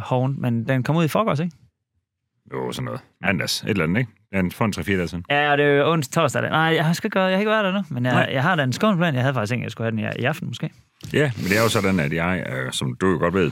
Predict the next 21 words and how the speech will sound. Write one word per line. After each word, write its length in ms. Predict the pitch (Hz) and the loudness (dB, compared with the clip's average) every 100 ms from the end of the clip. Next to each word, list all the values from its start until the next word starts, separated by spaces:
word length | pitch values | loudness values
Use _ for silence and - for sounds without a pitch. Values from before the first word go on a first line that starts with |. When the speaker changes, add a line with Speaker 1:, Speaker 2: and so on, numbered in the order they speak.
| 69 | -4
Speaker 2:
som 200 | - 69 | -8 -4
du 60 | 69 | -2
nu 160 | 76 | -2
måske 300 | 73 - 69 | -2 -2 -2
også 160 | - - | -2 -2
godt 120 | 90 | -2
ved, 180 | 92 76 - | -2 -2 -6
øh, 140 | 69 76 | -6 0
og 60 | |
nogen 140 | 95 104 | 2 2
ikke 100 | 143 | 4
ved 80 | 143 | 4
det, 140 | 95 | 4
jeg 240 | 113 110 120 | 4 4 2
er 100 | 98 | 2
jo 200 | 87 76 - _ | 0 -2 -8 _
græs. 420 | - 135 - - - _ _ _ - _ _ _ _ _ 92 | 0 0 0 -4 -6 _ _ _ -20 _ _ _ _ _ -2
Enkemand. 380 | 92 80 78 | 2 2 2
Speaker 1:
Græskatolsk 800 | 120 131 - - 151 117 - - - | 0 -2 -4 -2 -2 -2 -8 -12 -2
enke. 220 | 90 | 0
Speaker 2:
Nej, 100 | 131 | 2